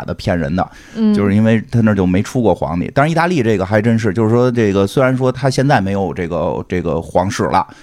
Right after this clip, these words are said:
Speaker 1: 没有王室了，但是他，他往前追溯，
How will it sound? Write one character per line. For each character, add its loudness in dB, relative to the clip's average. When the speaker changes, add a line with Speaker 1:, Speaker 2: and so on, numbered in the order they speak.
Speaker 1:
没 4
有 2
王 0
室 -8
了， 0
但 2
是 0
他， 2
他 0
往 2
前 0
追 0
溯， 0